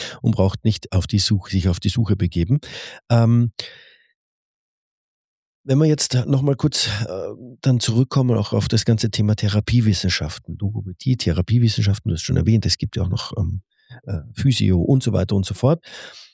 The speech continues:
Ähm, lass uns mal ganz nüchtern drauf schauen. Wo wird denn heute eigentlich K I oder Digitalisierung schon sauber eingesetzt,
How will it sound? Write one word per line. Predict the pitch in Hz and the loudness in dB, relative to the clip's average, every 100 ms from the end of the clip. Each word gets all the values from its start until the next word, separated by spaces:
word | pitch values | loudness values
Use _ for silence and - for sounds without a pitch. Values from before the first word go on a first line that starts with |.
| _ _ _ _ | _ _ _ _
Ähm, | 113 117 117 104 - _ _ _ _ _ _ _ _ _ _ | 2 4 2 0 -4 _ _ _ _ _ _ _ _ _ _
lass | - 117 | -4 0
uns | 185 180 | 2 2
mal | 156 | 2
ganz | 139 - | 0 2
nüchtern | 147 - 139 | 0 2 -2
drauf | 104 113 110 | 2 0 2
schauen. | 107 80 87 - _ _ _ _ _ _ _ _ _ _ - | 0 0 -4 -8 _ _ _ _ _ _ _ _ _ _ -4
Wo | 117 147 | -2 2
wird | 175 160 | 2 2
denn | 120 | 2
heute | 92 135 170 | 4 2 2
eigentlich | - 113 143 135 - | 0 -2 -2 -4 -2
K | 117 | -2
I | 82 113 156 | 0 2 2
oder | 113 | 2
Digitalisierung | 104 110 107 101 98 120 139 | 0 -2 0 0 0 2 2
schon | 131 | 2
sauber | 107 104 104 95 | 2 2 2 2
eingesetzt, | 92 113 - 180 - - | 0 0 0 0 -2 -10